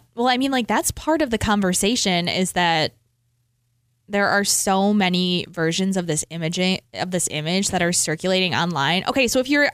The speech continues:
unfamiliar, last Thursday, Tommy Lee absolutely broke the internet with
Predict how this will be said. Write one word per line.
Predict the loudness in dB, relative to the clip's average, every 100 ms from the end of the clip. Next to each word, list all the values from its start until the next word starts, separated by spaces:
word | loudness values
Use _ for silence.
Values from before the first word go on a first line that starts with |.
| -2
unfamiliar, | -4 0 0 2 2 2 2
last | 2 0 0
Thursday, | 0 0 2 2 2 2 -2
Tommy | -2 0 0 0
Lee | 2 2 2 2
absolutely | 0 0 0 0 2 2 0 -2
broke | -14 -4 2 2 0 -4 -6
the | -2 -2 0
internet | 0 0 2 0 -2 -6 -20 -20 -20 -20 -10 -2
with | 0 0 -2 -6